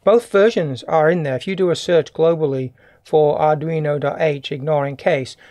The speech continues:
you will find four or five lowercase a's and four or five with uppercase a's.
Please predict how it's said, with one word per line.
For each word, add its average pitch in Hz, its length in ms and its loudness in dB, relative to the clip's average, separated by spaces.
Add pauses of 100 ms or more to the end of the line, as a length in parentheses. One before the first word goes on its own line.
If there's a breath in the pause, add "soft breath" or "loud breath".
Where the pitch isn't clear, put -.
(140 soft breath)
you 165 80 -4
will 165 100 4
find 151 500 0
four 180 280 2
or 156 60 2
five 147 500 0 (500 soft breath)
lowercase 165 640 0
a's 135 360 -4
and 147 180 -8
four 165 240 2
or 143 60 2
five 143 420 0
with 139 320 -2
uppercase 147 580 -4
a's. 127 380 -8